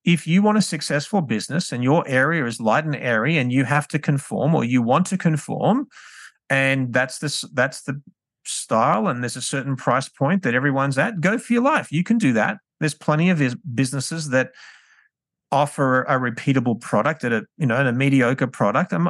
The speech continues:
and I'm not saying every, I'm not saying light and airy is mediocre. I'm saying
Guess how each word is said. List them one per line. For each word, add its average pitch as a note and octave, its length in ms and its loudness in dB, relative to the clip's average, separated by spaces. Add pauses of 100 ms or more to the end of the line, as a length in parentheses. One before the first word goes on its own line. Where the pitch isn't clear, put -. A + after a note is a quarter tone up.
and D3+ 140 0
I'm G3+ 100 2
not C4 160 -2
saying D#3 300 -6
every, C3 420 -2
I'm D3+ 120 0
not E3+ 120 2
saying C#3 220 -2
light C3 160 4
and B2+ 100 -4
airy B2 120 0
is A2 100 -6
mediocre. A2+ 540 0
I'm D#3+ 160 2
saying B2+ 340 -4